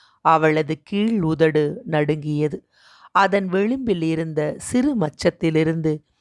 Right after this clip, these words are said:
முருகனின் பார்வை நகரவே இல்லை. இருவரது மூச்சுக்காற்றும் மோதித் திரும்பின.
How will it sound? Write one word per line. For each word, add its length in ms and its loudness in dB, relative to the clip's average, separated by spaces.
முருகனின் 640 4
பார்வை 600 0
நகரவே 720 2
இல்லை. 360 -4
இருவரது 600 4
மூச்சுக்காற்றும் 1000 -8
மோதித் 520 0
திரும்பின. 520 -2